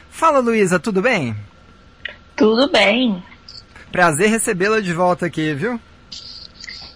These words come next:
Speaker 2: Tô feliz de estar aqui de novo também.
Speaker 1: Ah, beleza. Já tô sabendo que esse quadro aqui já tá tendo uma repercussão super legal, né? Adolescentes e
Speaker 2: Ah.
Speaker 1: jovens aqui da Chapada comentando.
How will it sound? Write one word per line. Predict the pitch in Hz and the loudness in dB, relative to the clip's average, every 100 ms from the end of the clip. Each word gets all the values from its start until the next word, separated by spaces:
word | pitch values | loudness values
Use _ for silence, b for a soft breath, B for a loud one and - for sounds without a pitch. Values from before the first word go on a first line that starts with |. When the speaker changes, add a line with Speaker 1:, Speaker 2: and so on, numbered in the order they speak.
| - - - | -20 -20 -4
Speaker 2:
Tô | 214 | -2
feliz | 208 214 | 2 0
de | 202 190 | 0 -2
estar | 208 202 | -2 -2
aqui | 185 214 | -4 -4
de | 240 | 0
novo | 247 226 - | 0 -2 -4
também. | 349 262 170 175 | -2 0 -2 -6
Speaker 1:
Ah, | 127 110 | -8 -8
beleza. | 113 165 151 131 | -6 -4 -2 -2
Já | 160 | -2
tô | 156 202 | -2 -6
sabendo | 349 277 180 208 | -6 -4 -2 -4
que | 240 | -4
esse | 240 220 | -6 -6
quadro | - 165 180 185 | 0 0 2 -2
aqui | 180 190 | -4 -4
já | 190 | -4
tá | 185 185 | -4 -4
tendo | 185 | -4
uma | 190 | -2
repercussão | 180 185 196 - 214 196 | -2 -2 -6 -4 -6 -4
super | - 320 453 339 | -6 -6 -6 -4
legal, | 233 143 135 185 226 | -2 0 2 2 -2
né? | 175 214 B B | -4 -6 B B
Adolescentes | 156 156 170 160 170 185 | -6 -2 -2 -2 -4 -4
e | 208 | -2
Speaker 2:
Ah. | 156 | 2
Speaker 1:
jovens | 156 165 175 175 | 2 2 -2 -4
aqui | 175 | -4
da | 185 190 | -4 -2
Chapada | 190 - 170 175 | -4 0 0 0
comentando. | 226 233 240 - 117 107 | -4 -6 -4 -4 -4 -6